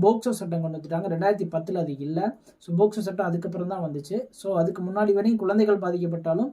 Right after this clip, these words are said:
ரேப் கேஸ் தான் பதியப்படுவாங்க. இதுக்கப்புறம் ரெண்டாயிரத்தி பத்துக்கு அப்புறம் வந்த போக்சோ சட்டத்தின் கீழே பதிவு பண்ணாங்க அப்படின்னு சொன்னா, குழந்தைகளுக்கு மட்டுமே பதிவு பண்ணக்கூடிய ஒரு சட்டம் இது. So, அது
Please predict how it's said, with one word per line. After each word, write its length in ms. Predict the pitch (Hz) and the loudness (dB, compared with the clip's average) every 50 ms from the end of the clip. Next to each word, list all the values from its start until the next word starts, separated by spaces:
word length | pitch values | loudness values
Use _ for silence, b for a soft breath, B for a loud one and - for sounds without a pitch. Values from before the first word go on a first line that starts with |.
| b b b b b b b _ 160 | b b b b b b b _ -2
ரேப் 220 | 170 196 214 202 208 | 0 0 0 0 0
கேஸ் 200 | 185 170 - 208 | -2 0 0 -2
தான் 120 | 196 175 | -2 0
பதியப்படுவாங்க. 560 | 175 165 160 165 160 151 147 139 139 147 165 190 220 220 - _ _ 175 | -2 -2 -2 -4 -4 -4 -4 -4 -4 -4 -2 -2 -2 -4 -6 _ _ -2
இதுக்கப்புறம் 460 | 185 220 220 233 214 220 233 233 220 180 170 165 | -2 0 0 0 0 0 2 2 2 2 2 0
ரெண்டாயிரத்தி 320 | 160 170 190 208 202 220 175 175 | 0 2 2 2 0 0 -4 -4
பத்துக்கு 260 | 170 165 208 208 208 190 | -4 -4 -2 -2 -2 -2
அப்புறம் 220 | 208 214 214 202 180 | 0 0 0 0 0
வந்த 160 | 175 180 196 196 175 170 | 0 0 0 0 2 4
போக்சோ 280 | 190 214 214 214 233 208 196 | 4 4 4 4 0 -2 -4
சட்டத்தின் 360 | 175 170 175 170 180 175 170 | -4 -6 -6 -4 -4 -4 -2
கீழே 120 | 185 196 175 170 | -2 -2 -2 -2
பதிவு 180 | 165 170 165 160 160 | 0 0 0 0 -2
பண்ணாங்க 260 | 160 156 160 165 165 160 | -6 -8 -6 -4 -4 -4
அப்படின்னு 260 | 147 147 147 143 - | -4 -6 -10 -10 -10
சொன்னா, 160 | 156 175 214 214 - 185 | -8 -6 -6 -6 -4 -4
குழந்தைகளுக்கு 480 | 180 196 202 202 180 - 202 - 180 170 170 | -4 0 0 0 0 0 -2 -2 -2 -2 -2
மட்டுமே 260 | 165 - 185 202 185 175 | -2 -4 -6 -6 -4 -2
பதிவு 180 | 165 165 165 165 165 | -2 -2 -2 -2 -4
பண்ணக்கூடிய 340 | 165 160 156 160 165 175 208 214 185 | -6 -8 -10 -6 -2 -2 0 0 -2
ஒரு 80 | 165 139 - | -4 -6 -8
சட்டம் 260 | 151 143 - 156 151 147 139 | -12 -12 -10 -10 -10 -10 -8
இது. 140 | 170 214 202 B B B B B B B B _ - | -6 -8 -8 B B B B B B B B _ -8
So, 60 | - 175 160 151 | -4 -2 -2 -2
அது 140 | 147 156 | -2 -2